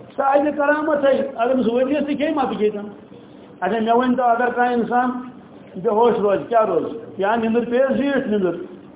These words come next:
کۭتِس کالَس روزِ پَتہٕ زِنٛدٕ؟ آ، سُہ مَرِ نہ۔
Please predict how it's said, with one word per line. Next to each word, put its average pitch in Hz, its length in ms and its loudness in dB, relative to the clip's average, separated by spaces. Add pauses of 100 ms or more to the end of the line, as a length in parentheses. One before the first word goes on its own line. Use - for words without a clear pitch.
(1000)
کۭتِس 240 320 0
کالَس 262 260 2
روزِ 233 220 0
پَتہٕ 202 160 -2
زِنٛدٕ؟ 143 240 -4 (1120)
آ، 247 120 -2
سُہ 233 120 -4
مَرِ 262 200 0
نہ۔ 330 320 -4